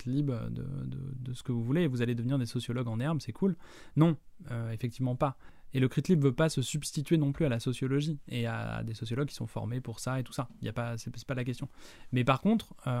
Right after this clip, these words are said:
on peut solliciter la communauté scientifique, on peut solliciter les communautés qui sont autour de nous pour dire, « Hey, regardez, j'ai un truc, comment est-ce qu'on l'interprète, euh, qu'est-ce qu'on peut en dire, euh, c'est quoi la question, euh, qui est pertinente à se poser, euh, dans ce cas-là ? »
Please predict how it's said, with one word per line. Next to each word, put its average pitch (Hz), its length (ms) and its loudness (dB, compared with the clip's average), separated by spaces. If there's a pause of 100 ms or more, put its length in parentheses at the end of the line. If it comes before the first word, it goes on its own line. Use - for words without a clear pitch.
on 127 60 0
peut 208 140 10
solliciter 151 640 2
la 120 100 2
communauté 117 340 -2
scientifique, 123 420 -4
on 120 60 -2
peut 143 140 -4
solliciter 131 420 -2
les 123 120 2
communautés 147 540 4
qui - 80 -10
sont 131 120 -4
autour 120 200 -2
de 113 80 0
nous 175 160 0 (320)
pour 113 160 0
dire, « 165 200 2
Hey, 170 120 2
regardez, 143 340 4
j'ai 120 80 2
un 113 120 0
truc, 170 300 -4 (120)
comment 139 200 0
est-ce 127 100 -2
qu'on 120 100 -4
l'interprète, 120 560 -2
euh, 120 140 -2
qu'est-ce - 180 -8
qu'on 120 160 -4
peut 127 120 -6
en 113 120 -2
dire, 139 300 0
euh, 117 100 -2 (320)
c'est 139 100 -4
quoi 139 120 4
la 123 100 4
question, 131 480 0
euh, 110 80 0
qui 117 100 -4
est 120 40 -4
pertinente 127 380 -2
à 120 60 -4
se - 60 -10
poser, 127 340 -2
euh, 120 80 -2
dans 113 140 -6
ce - 80 -8
cas-là ? » 131 240 -4